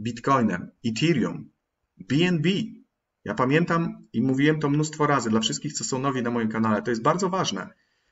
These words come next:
W pewnym momencie nie wierzyłem, że B N B, jakaś, jakiś token giełdy Binance ma cokolwiek zrobić.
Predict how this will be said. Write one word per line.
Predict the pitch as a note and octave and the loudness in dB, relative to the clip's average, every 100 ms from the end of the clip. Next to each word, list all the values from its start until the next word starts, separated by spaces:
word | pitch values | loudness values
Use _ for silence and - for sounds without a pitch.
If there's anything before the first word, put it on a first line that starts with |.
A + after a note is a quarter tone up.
| _ _ _ _ | _ _ _ _
W | - | -2
pewnym | A3+ C4+ B3+ | 0 2 2
momencie | A3+ A3 A3 - A2+ | 6 6 4 2 2
nie | C#3+ F#3 | 2 2
wierzyłem, | F3+ E3 F3+ A3+ D3 A#2 - G#2+ | 2 2 4 4 2 0 -4 -2
że | A2 A#2+ A2 | 0 2 0
B | - C#3 F3 | -2 -2 0
N | B2+ G2+ | 0 0
B, | |
jakaś, | G#2+ F2 D#2+ A2 A2+ A2 - - | 0 0 -2 -2 -2 -2 -8 -2
jakiś | A2 A2+ A2 - | -2 0 -4 0
token | C#3+ D#3+ C3 A2 | -2 0 0 2
giełdy | C3 D3 A#2+ | 2 0 -2
Binance | - A2+ D#3 D3+ C3+ | 0 2 2 0 -2
ma | B2+ | -6
cokolwiek | - A2 C#3+ C3+ A2 | -6 -4 -2 0 -2
zrobić. | A2 A#2+ E3+ | 0 -2 -2